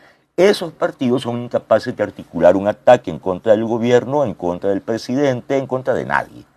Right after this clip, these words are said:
Están demasiado débiles, eh, eh, eh, como para andar atacando a nadie.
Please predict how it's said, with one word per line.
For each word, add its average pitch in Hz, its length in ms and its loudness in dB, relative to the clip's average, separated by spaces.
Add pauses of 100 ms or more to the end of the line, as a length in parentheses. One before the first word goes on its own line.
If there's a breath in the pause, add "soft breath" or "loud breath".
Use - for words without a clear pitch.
(540)
Están 101 240 0
demasiado 95 880 6
débiles, 69 500 -2 (460)
eh, 78 260 -6
eh, - 20 -20
eh, 73 680 -8
como 73 220 -10
para 65 440 0
andar 80 280 0
atacando 87 440 0
a - 20 2
nadie. 92 400 4